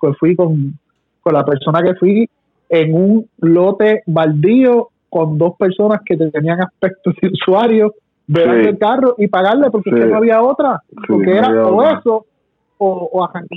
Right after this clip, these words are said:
Speaker 2: Sí.
Speaker 1: a pie, o, o como tú dices, quedarte en casa de alguien el día antes, que quedara cerquita, porque que no había otra. Gracias a Dios,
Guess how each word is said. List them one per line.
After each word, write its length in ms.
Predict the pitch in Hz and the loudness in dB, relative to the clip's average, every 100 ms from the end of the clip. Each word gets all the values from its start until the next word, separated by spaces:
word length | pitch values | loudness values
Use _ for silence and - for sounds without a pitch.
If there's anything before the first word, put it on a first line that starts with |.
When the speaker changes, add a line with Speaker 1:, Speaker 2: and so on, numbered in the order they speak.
| 196 | -2
Speaker 2:
Sí. 40 | 214 | -2
Speaker 1:
a 120 | 220 | -2
pie, 360 | 226 233 240 220 | 0 2 2 0
o, 160 | 208 | -2
o 220 | 196 175 | -4 -4
como 220 | 170 175 175 | -4 -6 -2
tú 80 | |
dices, 180 | 196 208 | -2 -2
quedarte 920 | - 165 185 185 202 202 196 185 185 185 | -2 0 0 0 0 2 2 2 2 2
en 80 | 180 | 0
casa 300 | 190 180 185 | -2 -2 0
de 140 | 180 | 2
alguien 320 | 185 185 180 175 | 2 2 0 0
el 140 | 170 | 2
día 180 | 175 180 | 2 2
antes, 240 | 214 220 202 | 0 -2 -2
que 180 | 160 151 | -2 0
quedara 300 | 156 160 165 | 0 0 -2
cerquita, 340 | 165 156 143 | -4 -2 -2
porque 200 | 131 139 | -2 -4
que 100 | 151 | -2
no 60 | 156 | 0
había 180 | 190 202 | 2 2
otra. 260 | 180 220 139 | 0 0 -2
Gracias 420 | 147 151 196 202 | -2 0 0 2
a 40 | |
Dios, 260 | 202 196 269 | 2 2 0